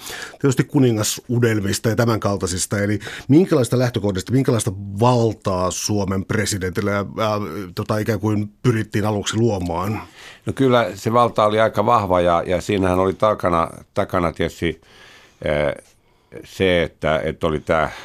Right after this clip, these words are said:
Speaker 2: sisällissota tapahtunut, joka oli, se on ollut suomalaiselle porvar-,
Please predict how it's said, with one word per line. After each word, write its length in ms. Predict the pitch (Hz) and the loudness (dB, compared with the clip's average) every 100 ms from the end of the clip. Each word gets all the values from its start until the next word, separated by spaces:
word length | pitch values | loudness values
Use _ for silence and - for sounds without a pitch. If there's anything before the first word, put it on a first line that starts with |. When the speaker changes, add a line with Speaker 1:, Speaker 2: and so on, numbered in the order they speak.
| - | -12
Speaker 2:
sisällissota 840 | 82 78 80 76 - 69 - 69 - - _ _ _ - - - _ | -6 0 0 0 -6 -6 -2 -2 -4 -20 _ _ _ -20 -20 -20 _
tapahtunut, 580 | 98 92 98 85 87 82 | -2 2 0 0 0 2
joka 200 | 90 104 | 2 2
oli, 200 | 101 98 | 2 0
se 140 | - | 0
on 100 | 117 | 2
ollut 220 | 113 113 - | 4 2 0
suomalaiselle 580 | 127 127 113 90 95 | 0 2 2 2 -2
porvar-, 540 | - 127 117 92 82 | 2 2 4 0 0